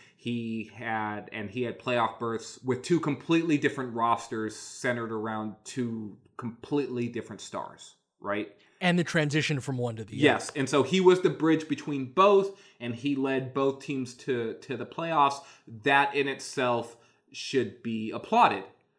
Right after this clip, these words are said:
Speaker 1: especially in a tough Western Conference. That said, by the end of his tenure in New Orleans, there were some troubling things, like his teams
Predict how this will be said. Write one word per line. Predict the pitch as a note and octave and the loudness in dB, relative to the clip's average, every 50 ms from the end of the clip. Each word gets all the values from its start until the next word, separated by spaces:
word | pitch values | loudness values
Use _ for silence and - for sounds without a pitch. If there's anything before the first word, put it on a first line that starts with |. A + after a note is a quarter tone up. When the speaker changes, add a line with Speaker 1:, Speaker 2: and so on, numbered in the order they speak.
| _ - | _ -8
Speaker 1:
especially | A#2+ - - - E3 D#3 D3+ - - D3 C3+ C3 | -8 -8 -4 0 0 0 0 0 0 2 2 2
in | B2 - A#2 B2+ B2 A#2+ A#2 A2+ A2 G#2+ G#2 G#2 - _ _ _ _ _ _ _ _ _ | 2 0 -2 -2 -2 -2 -2 -2 -2 -4 -6 -8 -12 _ _ _ _ _ _ _ _ _
a | A#2+ A#2+ | -4 -4
tough | - - C#3+ C3 - - | -2 0 0 0 0 0
Western | B2+ A#2 G#2 - A2 G2+ F#2+ | -2 -2 -2 -2 -6 -10 -10
Conference. | - - - - - - - - - - _ _ _ _ _ _ _ _ _ _ _ _ _ _ _ _ | -10 -12 -14 -14 -14 -20 -20 -20 -20 -20 _ _ _ _ _ _ _ _ _ _ _ _ _ _ _ _
That | - E3+ F3+ F3 - | 4 6 6 6 4
said, | - B3 B3 A3+ E3+ C#3 C#3 - - - - _ _ _ _ _ _ _ _ _ _ C3 | 0 0 2 2 2 0 0 -4 -10 -16 -20 _ _ _ _ _ _ _ _ _ _ -6
by | B2 - D3+ D3+ D3 | 2 4 6 6 6
the | D3 D3 C#3 - - | 4 4 2 2 0
end | D#3+ E3 F3 F3+ F3+ E3+ | 2 2 2 2 2 0
of | D3+ C#3 | 0 0
his | D3+ D3 - - | 0 -2 -2 -2
tenure | - - F3+ F3+ E3+ D#3+ C#3 B2+ A#2+ A2+ A2 A2+ A2+ A2 - - _ _ _ _ _ | -4 -2 0 0 0 0 2 2 2 2 0 -2 -4 -6 -12 -18 _ _ _ _ _
in | - C3+ C3+ C3 B2 A#2+ A#2 A#2 A2 A2 G#2+ A2 - | -2 0 0 2 2 0 0 -2 -4 -6 -8 -12 -14
New | - A#2 C3 C3 C3+ | -6 -2 2 4 4
Orleans, | C#3 C#3+ C#3 B2 A#2 G#2+ G#2 G#2+ G#2 - - _ _ _ _ _ - - - | 4 4 2 0 -2 -2 -4 -4 -6 -8 -12 _ _ _ _ _ -20 -4 -2
there | C3+ C3 C3+ C3+ C3+ | 0 0 2 2 2
were | C3 C3 C3+ C3 B2 B2 A#2+ A#2 A#2 A#2 A2+ A2+ A2 A2 G#2+ - - | 2 2 2 2 2 2 2 2 0 0 0 0 0 -2 -4 -6 -10
some | - - - - - C3 B2 A#2 A#2 A2 G#2+ - | -16 -16 -16 -10 -6 -6 -4 -4 -6 -6 -8 -12
troubling | - - D#3 D3 C3 C3+ B2+ C3 B2+ A#2+ A2+ A#2 | -4 0 0 2 2 2 2 2 0 0 -4 -4
things, | - B2 A2+ G#2 G2 F#2 F#2 - | -4 -4 -4 -4 -6 -10 -12 -10
like | G2+ G2+ G2 F2+ - - | -10 -8 -8 -10 -12 -14
his | - A#2 A2+ G#2 F#2 - - | -10 -6 -6 -6 -6 -10 -14
teams | - - - A2 G#2+ G#2 G#2 G2+ G2+ G2+ G2+ G2+ G2 G2+ G2+ G2+ - | -18 -16 -12 -10 -10 -10 -8 -10 -10 -10 -10 -12 -12 -14 -16 -18 -20